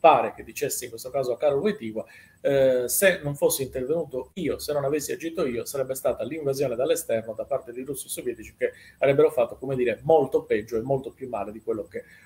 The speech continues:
ho fatto, ho fatto io." È, è chiaramente una, eh, tesi che, eh, per quanto possa suonare,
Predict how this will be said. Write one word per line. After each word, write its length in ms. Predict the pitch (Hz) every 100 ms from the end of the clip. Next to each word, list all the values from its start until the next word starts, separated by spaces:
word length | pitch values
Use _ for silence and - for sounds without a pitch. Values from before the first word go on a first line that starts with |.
| _
ho 120 | 123
fatto, 640 | - 117 110 - - 110 -
ho 120 | 135
fatto 440 | - 107 101 113
io." 320 | 107 113 113 -
È, 420 | 139 123 117 120
è 80 | 113
chiaramente 480 | - 131 120 113 110
una, 280 | 117 113 110 - - -
eh, 300 | - 127 120
tesi 400 | - 135 135 127
che, 300 | 120 123 117 -
eh, 640 | 120 113 110 107 107 107 -
per 180 | 123 -
quanto 640 | 156 139 117 117 110 -
possa 480 | - 135 - 123 113
suonare, 600 | - - 127 147 120 107